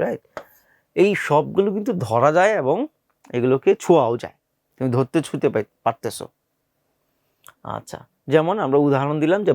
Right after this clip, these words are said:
বাড়ি ঘর আছে, এগুলো ধরা যায়, আমাদের পোশাক, তারপর শিল্পকর্ম, এই যে শিল্পকর্মের অনেকগুলো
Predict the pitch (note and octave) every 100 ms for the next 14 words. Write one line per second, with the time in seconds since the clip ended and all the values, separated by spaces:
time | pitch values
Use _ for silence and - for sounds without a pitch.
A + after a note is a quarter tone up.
0 | B2+ D3+ C#3+ A2 A2 A2+ C3+ - _ _
1 | - A#2+ A#2 A2 A2+ A#2 B2 - - _
2 | _ B2+ C3+ B2 F3+ D#3 - B2+ - -
3 | _ _ _ _ - A2+ A2 B2 D#3+ D#3
4 | D#3 C3+ B2 C3 D3+ D3+ C3+ B2 A2+ A2
5 | G#2+ G#2+ G#2